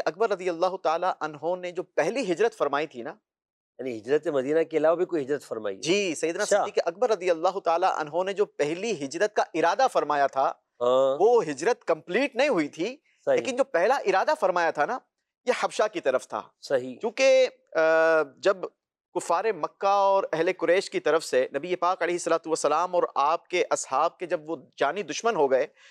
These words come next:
Speaker 1: تو اب نبی پاک علیہ الصلوۃ والسلام نے اپنے جان نثاروں کو یہ حکم دیا کہ حبشہ کی طرف موو کر جاؤ نا، وہاں پر ہجرت کر جائیں۔ حبشہ یہ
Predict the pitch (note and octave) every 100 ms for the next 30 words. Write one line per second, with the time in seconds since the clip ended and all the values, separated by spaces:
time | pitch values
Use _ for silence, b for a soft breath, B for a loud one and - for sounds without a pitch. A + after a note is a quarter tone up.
0 | b b _ - - G#3+ G3+ F#3+ A3+ A#3+
1 | G3 G#3+ G#3+ G#3+ G#3 G3 G3+ G3+ G3 F3+
2 | E3+ F#3+ G3 F3+ F3 - - - F#3 D3+
3 | D3+ E3 D#3 C#3+ D#3+ F3+ - C#3 C#3 -
4 | _ _ _ C3+ D#3+ E3 D#3+ D3+ - C3
5 | G#3 G3+ C#3+ D3+ E3 - E3 C#3 - G3+
6 | F3+ F3 D3 D#3+ - - _ _ C3 D#3
7 | G3 - - G#3+ B2 A3+ A3+ F#3 G#3 D#3
8 | C#3+ D3+ - A#2 A2 G2+ _ B B B
9 | - - C#4 C4 B3+